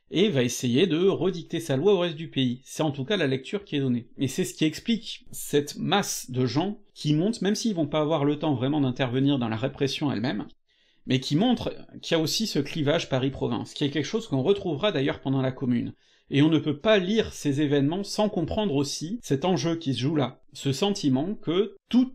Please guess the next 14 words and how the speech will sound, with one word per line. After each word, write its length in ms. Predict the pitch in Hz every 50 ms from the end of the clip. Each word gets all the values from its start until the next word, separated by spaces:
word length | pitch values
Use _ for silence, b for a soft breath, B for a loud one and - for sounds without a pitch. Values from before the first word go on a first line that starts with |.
| - - - -
le 140 | 143 135 135
pays, 340 | 147 143 135 139 196 226 -
finalement, 520 | - 156 117 113 117 127 165 202 - - -
hors 160 | 165 156 175
de 80 | 151 135
la 120 | 139 127
capitale, 560 | - 135 120 - 117 - 151 151 202 254 b b b b b b b b
a 100 | - 131
l'impression 440 | 147 175 175 - 156 - - 233 233
d'être 220 | 175 147 131 117
dépossédé 500 | 120 139 139 151 139 - - 143 165 214
de 60 | 202
son 160 | - - 165 139
vote. 340 | 123 123 - - - -